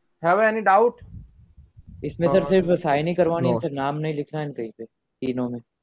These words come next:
Speaker 1: नाम
Speaker 2: फैकल्टी
Speaker 1: लिखना
Speaker 2: guide,
Speaker 1: पड़ेगा
Speaker 2: एक्सटर्नल।
Speaker 1: ना, faculty guide का नाम है, यहाँ पे external guide का नाम है, head of department का नाम है।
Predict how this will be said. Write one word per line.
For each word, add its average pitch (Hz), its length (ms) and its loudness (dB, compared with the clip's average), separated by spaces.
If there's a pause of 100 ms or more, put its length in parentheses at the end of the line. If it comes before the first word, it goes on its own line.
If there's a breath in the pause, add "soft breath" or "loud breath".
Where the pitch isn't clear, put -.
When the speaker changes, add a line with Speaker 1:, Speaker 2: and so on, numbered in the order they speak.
(640)
Speaker 1:
नाम 127 200 4
Speaker 2:
फैकल्टी 151 160 6
Speaker 1:
लिखना 127 220 6
Speaker 2:
guide, 180 120 6
Speaker 1:
पड़ेगा 180 260 4
Speaker 2:
एक्सटर्नल। 190 60 4
Speaker 1:
ना, 185 80 6
faculty 160 460 4
guide 160 240 4
का 170 120 2
नाम 160 300 2
है, 160 160 2
यहाँ 147 180 2
पे 156 280 0 (460)
external 165 280 -4
guide 151 260 2
का 156 100 0
नाम 151 320 0
है, 156 140 0
head 135 320 2
of 147 140 2
department 147 500 -2
का 147 100 2
नाम 151 300 0
है। 156 140 -4